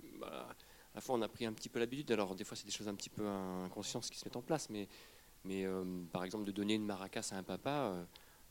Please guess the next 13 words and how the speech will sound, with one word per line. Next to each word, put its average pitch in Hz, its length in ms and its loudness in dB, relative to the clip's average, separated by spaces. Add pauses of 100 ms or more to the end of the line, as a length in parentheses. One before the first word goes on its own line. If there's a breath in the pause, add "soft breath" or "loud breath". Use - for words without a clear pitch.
(140)
euh, 85 540 -2 (840 loud breath)
qui 98 220 -8 (440)
peut-être 110 280 2
est 95 80 4
un 92 80 2
peu 95 160 -4
timide 175 680 2
ou 113 260 2
peut-être - 300 -6
il 92 120 -2
est, 95 400 2
bah, 87 140 -4
alors, 82 200 -4